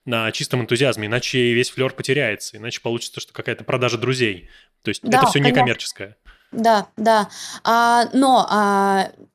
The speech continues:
Speaker 2: про амбассадорство, когда ты уже приводишь человека в компанию, и он, м, отработал более трех месяцев, это уже, э, за вознаграждение. То есть если ты
Speaker 1: Ну,
Speaker 2: привел
Speaker 1: это стандартная модель, здесь это
Speaker 2: Да.
Speaker 1: абсолютно понятно, то есть это уже стандартная модель, э, мотивации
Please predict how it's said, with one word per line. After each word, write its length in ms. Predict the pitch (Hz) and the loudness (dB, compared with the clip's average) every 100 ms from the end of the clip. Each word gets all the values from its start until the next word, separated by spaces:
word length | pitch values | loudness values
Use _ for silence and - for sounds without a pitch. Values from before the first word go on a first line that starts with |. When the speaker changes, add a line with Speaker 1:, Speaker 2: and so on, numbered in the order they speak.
| _ _ - | _ _ -2
Speaker 2:
про 240 | 262 269 | 2 6
амбассадорство, 800 | 240 220 226 240 285 440 - 302 | 4 2 0 2 2 2 0 -2
когда 280 | 285 233 233 | 0 2 2
ты 120 | 226 | 2
уже 180 | 240 214 | 0 0
приводишь 420 | 220 233 240 220 - | 0 0 2 0 -2
человека 360 | 240 214 208 | 0 0 -2
в 60 | - | -2
компанию, 520 | 208 214 214 208 190 | 0 2 2 4 2
и 40 | |
он, 200 | 208 202 190 | 2 0 -2
м, 360 | - 208 196 196 | -2 0 2 2
отработал 480 | 196 220 208 214 196 | 0 0 0 0 0
более 300 | 202 202 190 | 4 4 2
трех 200 | 202 - | -2 -2
месяцев, 440 | 269 403 - 240 - - - - | 0 0 0 -4 -4 -14 -14 -4
это 240 | - 254 254 | -2 0 0
уже, 260 | 226 196 | 0 2
э, 1600 | 214 240 233 233 214 208 190 185 175 165 160 160 52 53 57 50 - - - - - - | 2 4 4 4 6 6 4 4 4 2 0 -2 -4 -6 -8 -12 -16 -18 -16 -14 -14 -6
за 240 | 214 226 226 | 0 2 2
вознаграждение. 720 | 220 214 202 202 190 175 160 | 0 -2 0 0 0 -2 -2
То 100 | 185 | -4
есть 120 | - | -2
если 160 | 214 | -4
ты 100 | - | 0
Speaker 1:
Ну, 100 | 247 | 2
Speaker 2:
привел 120 | 240 208 | 4 6
Speaker 1:
это 100 | 202 | 6
стандартная 520 | 196 185 175 131 120 | 6 6 6 4 2
модель, 480 | 131 156 233 226 139 | 2 4 4 2 2
здесь 260 | 151 147 | 2 4
это 100 | 147 | 4
Speaker 2:
Да. 60 | 147 | 4
Speaker 1:
абсолютно 340 | 147 151 127 | 6 4 2
понятно, 440 | 127 147 214 170 127 | 0 2 2 0 0
то 60 | |
есть 120 | 127 | 2
это 120 | 147 139 | 2 2
уже 120 | 139 | 0
стандартная 460 | - 139 139 131 | 0 0 0 0
модель, 480 | 123 131 170 196 143 | -2 2 4 4 4
э, 220 | 127 117 113 | 2 2 0
мотивации 800 | 120 - 131 156 - 120 107 | -2 0 0 0 0 0 0